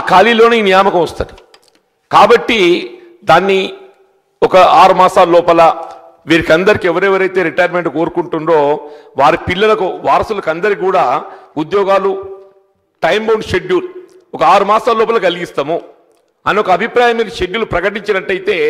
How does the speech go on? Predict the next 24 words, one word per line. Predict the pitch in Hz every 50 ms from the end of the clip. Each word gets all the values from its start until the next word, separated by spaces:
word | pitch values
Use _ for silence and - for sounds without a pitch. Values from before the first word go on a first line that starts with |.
| 151 - - - - - - -
ఒక | 180 208 180
విశ్వాసాన్ని | 208 - - 262 269 262 254 226 208 220
కలిగించిన | 202 202 - 196 190 180
వాళ్ళ | 170 160 160 156 151
మొత్తం. | 147 - 262 - - - - - _ _ - 151
లేకుంటే | 196 214 214 233 240 233 233 226
ఏమవుతుంది, | 226 233 - 233 208 208 196
ఇప్పుడు | 196 196 190 - - - - 147
మీరే | 175 208 226 233 220
అన్నారు | 208 202 180 147 - - - - - _ _ _ -
గతంలో | 156 170 208 220 226 226 226 214
ఏదైతే | 214 214 214 - 214 214
ఉందో | 208 214 202 -
సంవత్సరానికి | 202 185 190 202 208 208 202 196 190
రెండు | 185 190 196
వందల | 202 196 196 190 190
మందికి, | 196 190 185 185 196 180 185
మూడు | 196 196
వందల | 190 185 185 180
మందికి | 185 175 175 175 170
ఇచ్చిందని | 165 - 175 160 160 156 151
చెప్పని, | 147 - 139 127 123 104 - - - - - -
అట్లా | 147 151 180 170 180
కాకుండా | 190 226 220 240 233 220 - 208